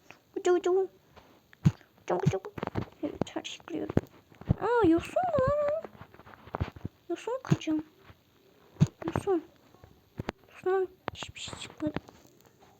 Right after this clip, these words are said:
Çıkmış mı diye bakıyorum ya. Çünkü envanterim dolu da. Burası. Dolu gördüğünüz gibi. Bir pişmiş etim var. Yaptıktan sonra, e,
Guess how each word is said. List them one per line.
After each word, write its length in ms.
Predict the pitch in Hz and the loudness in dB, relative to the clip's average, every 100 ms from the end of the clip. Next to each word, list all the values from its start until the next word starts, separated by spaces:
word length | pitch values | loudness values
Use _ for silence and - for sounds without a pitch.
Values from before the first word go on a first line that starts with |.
| _ _ _ - _ _ - | _ _ _ -20 _ _ -20
Çıkmış 340 | - - - | -20 -12 -4
mı 140 | 349 330 | 0 2
diye 180 | 320 311 | 2 2
bakıyorum 480 | 302 - 302 285 | 0 2 4 4
ya. 160 | 277 294 - - - - | 2 0 -6 -16 -18 -14
Çünkü 180 | - 330 | -8 0
envanterim 800 | 330 320 302 302 311 - 349 339 320 - | 0 2 2 4 4 2 0 -2 -2 -4
dolu 160 | 381 | -2
da. 140 | 330 285 - _ - | 0 -2 -4 _ -6
Burası. 600 | 277 262 262 - 247 262 - - - - _ - _ - | -4 -2 -4 -6 -6 -8 -10 -10 -10 -10 _ -20 _ -6
Dolu 180 | 277 277 | -2 2
gördüğünüz 560 | 269 262 269 262 262 - | 2 0 2 0 0 -4
gibi. 260 | 262 311 - - - _ - _ _ - - - - _ - - | -4 -4 -6 -12 -12 _ -20 _ _ -16 -16 -14 -18 _ -20 -10
Bir 60 | 370 | -10
pişmiş 440 | - - 370 - | -8 -2 -2 2
etim 420 | - 302 - 349 302 | 0 0 2 4 4
var. 260 | 285 - - _ _ _ - - - - | 2 -4 -20 _ _ _ -20 -20 -20 -4
Yaptıktan 800 | 294 330 339 - 403 - 415 415 | 6 6 6 -2 -10 2 2 2
sonra, 400 | 392 - 349 381 440 - | -2 0 2 2 0 0
e, 300 | 311 294 285 | 2 4 6